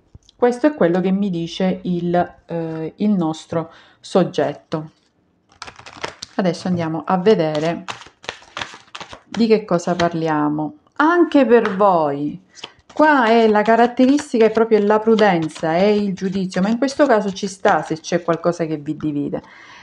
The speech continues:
E secondo me quello che vi divide appunto è un'altra donna. Quello che vi divide è un'altra donna. Magari lui co-, o con questa persona non ci sta più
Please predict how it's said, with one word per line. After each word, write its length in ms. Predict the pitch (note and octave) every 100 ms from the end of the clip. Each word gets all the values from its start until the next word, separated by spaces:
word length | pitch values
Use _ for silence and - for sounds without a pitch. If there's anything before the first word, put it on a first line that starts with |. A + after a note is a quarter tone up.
| -
E 140 | - B3
secondo 460 | C4 B3+ C4+ D#4+
me 140 | C4 G3+
quello 240 | F#3+ F#3
che 140 | G3
vi 180 | F#3 A3
divide 420 | G3+ G#3+ E3+ F3 -
appunto 680 | G#3+ G#3+ D#3+ D#3 D#3 G3 F#3+
è 200 | F3 -
un'altra 580 | A3+ A3 D3+ C#3+ - E3+
donna. 540 | C#3+ C#3 - - - - - - - - - - _
Quello 180 | G#3+ F3+
che 120 | F3
vi 160 | F3+ G#3+
divide 500 | A#3+ G3+ F#3 G3 -
è 220 | F#3 F3+
un'altra 540 | G#3 F#3 D#3+ D#3 - D#3+
donna. 340 | D3+ D#3+ E3
Magari 380 | F#3+ G#3 A3 G#3
lui 200 | G#3+ G3
co-, 220 | F#3 F#3
o 320 | F3+ F#3 F3+
con 100 | F3 F3+
questa 300 | G#3 G3+ G3+
persona 460 | G3 A3 - F#3+ F3+
non 120 | E3+
ci 180 | E3+ F#3
sta 240 | F3+ -
più 220 | E3+ -